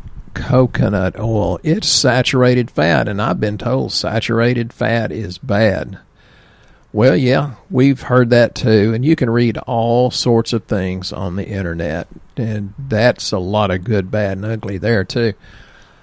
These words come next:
Uh, saturated fat actually has turned out to be not nearly as bad or not even bad a-, as it used to be said, and I'm a big proponent of coconut oil, M C T oil, and fish oil, and krill oil, and we'll get into more of that in a minute, but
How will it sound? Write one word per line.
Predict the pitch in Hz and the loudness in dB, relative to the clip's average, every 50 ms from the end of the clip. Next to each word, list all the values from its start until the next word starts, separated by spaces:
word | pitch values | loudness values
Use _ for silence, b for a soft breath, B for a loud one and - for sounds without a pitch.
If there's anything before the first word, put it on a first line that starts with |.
| b b | b b
Uh, | b - 131 123 120 113 104 | b 0 2 2 4 2 0
saturated | - - - - 180 - - - 170 160 143 131 127 117 110 - | 0 -2 -4 -2 -2 -2 0 2 4 6 6 6 6 4 0 0
fat | - - 127 131 123 117 110 | 0 2 4 4 4 4 2
actually | 113 131 139 - - - 120 117 110 104 | 2 0 0 -2 -4 -2 -2 0 0 2
has | 98 101 98 - | 0 0 -2 -2
turned | - 117 107 101 98 107 | -2 -4 -2 -2 0 0
out | 104 101 98 | 0 0 0
to | - - | -2 -2
be | 113 110 110 | -2 -2 -2
not | 107 110 113 110 - - | 0 0 0 0 0 -2
nearly | 123 123 117 110 110 113 113 110 107 | -2 0 0 2 2 0 0 -2 -2
as | 101 104 95 - | -2 -4 -4 -4
bad | - 117 107 107 107 110 107 | -2 0 2 2 2 2 2
or | 104 101 | 2 0
not | 101 101 104 110 101 101 | 0 0 0 2 2 2
even | 113 127 123 117 101 101 | 2 0 0 -2 -4 -6
bad | 98 90 95 110 127 123 104 92 107 101 - - 165 - | -4 -2 -2 0 0 0 0 -2 -4 -6 -8 -12 -10 -6
a-, | - 123 110 98 - | -2 -2 -2 0 0
as | 139 131 120 101 - | -2 -2 -2 -2 -4
it | 190 - | -4 -2
used | 139 127 127 117 - - | 0 0 0 0 0 -2
to | 120 | -2
be | 107 113 107 - | 0 0 0 0
said, | - - - 135 147 160 131 120 117 107 - - | 0 0 2 2 4 4 4 4 2 0 -2 -4
and | - 123 117 113 113 113 107 95 80 | -4 -2 -2 -2 -2 -2 -4 -6 -6
I'm | 78 117 113 117 123 | -4 -4 -2 -2 -2
a | 110 92 | -2 -2
big | 92 101 107 107 98 101 - | -2 -2 -2 -2 -2 -4 -8
proponent | - - - - 113 107 110 107 110 113 110 | -8 -8 -8 -6 -6 -4 -4 -4 -4 -6 -6
of | - 107 104 95 - | -4 -4 -4 -4 -4
coconut | - - 113 104 - 104 101 98 92 104 | -2 -2 -2 -2 -4 -6 -6 -6 -4 -4
oil, | 104 101 98 107 | -4 -4 -4 -4
M | 107 110 113 104 | -6 -6 -6 -6
C | - 120 110 | -6 -6 -6
T | - - 117 110 104 | -6 -6 -6 -6 -4
oil, | 101 107 107 104 104 | -4 -4 -4 -4 -6
and | 87 85 | -6 -6
fish | - 113 107 - - | -6 -4 -4 -4 -4
oil, | 120 117 113 113 113 | -4 -4 -4 -4 -6
and | 110 | -6
krill | - - 131 135 139 143 | -6 -4 -2 0 0 0
oil, | 139 139 143 139 139 139 | 2 2 2 2 2 0
and | 135 131 127 | 0 0 0
we'll | 123 120 117 | 0 0 0
get | 104 120 117 113 | 0 -2 -2 -2
into | 110 107 - - | -2 -4 -6 -6
more | 127 117 110 107 | -6 -4 -2 -2
of | 104 | -2
that | 104 104 104 | -2 -2 -4
in | 101 95 | -4 -6
a | 107 | -6
minute, | 110 113 117 117 107 - 101 | -6 -6 -6 -6 -6 -8 -6
but | - 110 110 113 | -6 -6 -6 -6